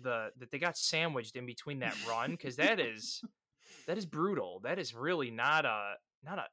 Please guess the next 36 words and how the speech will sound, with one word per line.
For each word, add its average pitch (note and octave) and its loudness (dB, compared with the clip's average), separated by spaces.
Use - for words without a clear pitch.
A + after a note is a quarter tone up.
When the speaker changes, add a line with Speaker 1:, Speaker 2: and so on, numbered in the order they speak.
Speaker 1:
envious D3+ 0
place C#3+ -2
to A2 -14
be B2 -8
<laughs> - -10
if - -14
you're A#2 -6
the A2 -12
Goo-, C#3 -4
your - -2
Goofy F3 -2
Speaker 2:
Mm. - -2
Speaker 1:
movies, D3+ -2
like, C3 -2
"Couldn't G3 -4
you C#3 -2
just - -18
push C#3 -2
this - -12
back, A2 -4
like, B2+ -2
another C#3 0
year C#3+ 2
or C#3+ -4
something?" D3 -2
Like G#3+ 2
Speaker 2:
Yeah. C4+ 12
<laughs> - 4
Yeah, C4 10
give G4+ 8
him C#4+ 4
a A3 4
chance, F#3+ 4
like G#3 4
<laughs> A#4 8
Speaker 1:
Yeah, - 2